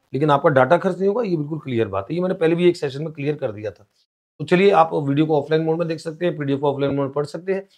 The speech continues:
डाउनलोड का ऑप्शन नहीं रहता है, ये पहले भी हमने बता दिया है। अगला है साइकोलॉजी की हर यूनिट में, साइकोलॉजी की हर यूनिट में, अ,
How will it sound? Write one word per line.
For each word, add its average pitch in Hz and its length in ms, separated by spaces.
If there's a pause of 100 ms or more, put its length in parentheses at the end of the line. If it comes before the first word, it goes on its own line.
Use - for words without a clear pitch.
(220)
डाउनलोड 131 320
का 127 60
ऑप्शन 143 280
नहीं 123 220
रहता 123 260
है, 196 140
ये 170 120
पहले 131 260
भी 135 100
हमने 131 220
बता 110 240
दिया 98 200
है। - 60 (760)
अगला 180 240
है 175 200 (760)
साइकोलॉजी 180 480
की 202 200
हर 175 180
यूनिट 170 340
में, 160 220
साइकोलॉजी 156 540
की 170 80
हर 156 200
यूनिट 147 360
में, 160 160 (680)
अ, 143 60